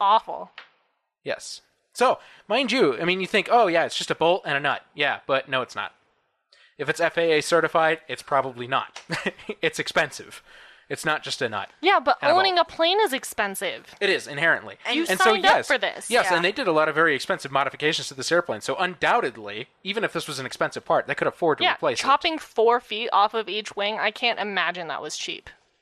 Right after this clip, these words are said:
Speaker 2: No. So, yeah, I'm sure they could afford to replace the, the bolt and nut. I will give you that. Point being, they didn't.
Speaker 3: Just saying.
Speaker 2: Yep.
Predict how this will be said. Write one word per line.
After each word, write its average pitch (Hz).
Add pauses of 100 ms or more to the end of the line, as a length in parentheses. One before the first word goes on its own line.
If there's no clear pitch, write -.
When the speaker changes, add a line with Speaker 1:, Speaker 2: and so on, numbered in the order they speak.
(180)
Speaker 2:
No. 147 (1120)
So, 151
yeah, 190
I'm 175
sure 190
they 165
could 156
afford 127
to 127
replace 107 (240)
the, -
the 135
bolt 214
and 107
nut. - (340)
I 135
will 139
give 143
you 123
that. 110 (640)
Point 165
being, 113 (140)
they 123
didn't. 95 (1400)
Speaker 3:
Just 196
saying. 123 (720)
Speaker 2:
Yep. -